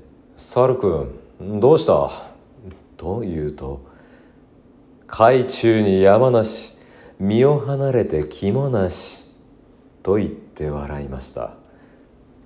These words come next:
これは竜宮で角口に待っているうちに、あのおしゃべりのクラゲがしゃべったに相違いないと、亀は帰ってきて竜王に訴えますと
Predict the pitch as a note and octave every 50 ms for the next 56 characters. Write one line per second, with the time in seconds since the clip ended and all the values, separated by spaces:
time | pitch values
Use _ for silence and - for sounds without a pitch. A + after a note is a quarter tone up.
0 | - - - - _ _ _ _ _ _ - _ _ - - - G#2+ G2+ G2+ G2
1 | G2 G2+ G2+ G2+ G2 G2+ G2 G2 F#2+ F#2+ G#2+ A#2 B2 B2+ B2 A#2 A#2+ A#2 G2+ F2
2 | F2 E2 D#2 D2+ C#2+ C2+ - - - - - - - D2+ D2+ F2 F2+ F#2+ F#2+ F2+
3 | - - - C#2+ C2 B1+ A#1 B1 B1+ C2+ C2+ - - - - C#2+ C2+ C2+ C2+ C2
4 | C2 C2 B1+ - - C#2 C2 C2 B1+ B1+ - - - _ - - - - - -
5 | - - - - D2+ E2 F#2+ G#2+ A#2 A#2+ G#2+ - - F#2 F2 G2 - - - B2+
6 | D3+ D3 C#3+ B2+ A2 G#2 F#2 D#2+ D#2 D#2 - F2+ F2 F2 F2 E2+ E2+ C#2+ C2+ C2+
7 | - - C#2 C#2 F2+ G2+ - - - D#2 C2+ A#1+ A1 - A#1+ D#2 F#2+ G2 - -
8 | - D#2 D2+ E2 F#2 G2+ G#2 G#2+ A2 F#2+ E2 C3 - - - - - _ _ _
9 | _ _ _ _ _ _ - _ - - C2+ C2 - - - - - - - -
10 | - - _ _ - - F2+ E2 D#2+ D#2 D2 C2+ C#2 C2 - - F2 G2 G#2 F#2+
11 | - - - D2+ C#2+ - - D2+ C#2+ C#2 C2+ C2 - - - - D#2+ E2 F2+ G2
12 | G#2 G#2+ G#2+ G2 E2 C#2+ C#2 C2+ C2 - - - D#2+ D#2+ D#2+ D#2+ D2+ - - -
13 | C2+ B1 - - -